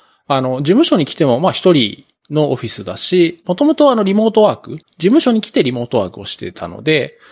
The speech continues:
それが家からになったっていうだけで、そんなに大きな変化はないですかね。うん。まあ、でも家からできるというか、まあ、ずっと家にいるんで、なんか割とこう、家のことができるっていうか、まあ、あの、買い物行ったりとか、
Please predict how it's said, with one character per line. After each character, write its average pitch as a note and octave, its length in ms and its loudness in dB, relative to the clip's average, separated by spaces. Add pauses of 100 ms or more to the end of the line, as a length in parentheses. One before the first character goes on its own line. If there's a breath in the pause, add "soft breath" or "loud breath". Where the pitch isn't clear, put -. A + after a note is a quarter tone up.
(100 soft breath)
そ - 140 -4
れ C4 80 2
が C4 80 4
家 A3+ 220 2
か F#3+ 120 0
ら G2 100 -2
に G2+ 60 -10
な G#2 80 -8
っ - 80 -20
た F#2+ 80 -4
っ - 80 -10
て - 80 -10
い - 40 -6
う - 20 -10
だ G2 80 -10
け - 80 -12
で、 A#2+ 80 -12
そ A3 160 -4
ん C#4 100 0
な D4+ 100 0
に D4 100 0
大 C4+ 120 0
き - 140 -12
な D3+ 80 -12
変 G2 200 -10
化 E2 120 -8
は - 140 -12 (200)
な B2 200 -6
い - 20 -12
で - 60 -20 (240)
す - 120 -20
か F3+ 120 -10
ね。 A3 180 -8 (180)
う C3+ 80 -10
ん。 B2 340 -12 (360)
ま C4 80 2
あ、 C4 40 2
で D#4+ 80 0
も G#3 60 0
家 G#3+ 220 0
か D#4 140 0
ら A#2+ 300 0 (300)
で D3+ 160 -4
き G3+ 160 -2
る A2+ 220 -2 (540)
と B2+ 60 -2
い A2 40 -4
う - 20 -6
か、 - 80 -6
ま C#3+ 60 -2
あ、 C#3+ 40 -4
ず F3 100 -4
っ F#3 40 -6
と B3+ 120 0
家 A3 200 2
に D3 260 -4
い A#2 60 -6
る C#3 140 -4
ん A2 100 -12
で、 A2+ 340 -4 (100)
な F#3 80 -4
ん - 20 -10
か E3 80 0
割 G#3+ 140 0
と C4 100 -2
こ A#3+ 100 2
う、 F#3+ 60 2
家 A3+ 160 0
の C#4+ 100 0
こ D4+ 100 0
と B3+ 120 0
が A#2 100 2
で F2 80 -14
き - 140 -12
る - 60 -16
っ - 20 -20
て - 140 -20
い - 40 -18
う - 20 -20
か、 - 360 -12
ま F3+ 320 -2
あ、 C3+ 60 -2
あ A2 60 -2
の、 G#2 80 -10
買 C3 120 0
い C3 40 0
物 B2+ 300 -4
行 C3+ 100 -14
っ - 40 -20
た - 180 -4
り G#2+ 100 -8
と G#2 120 -10
か、 F3+ 440 -2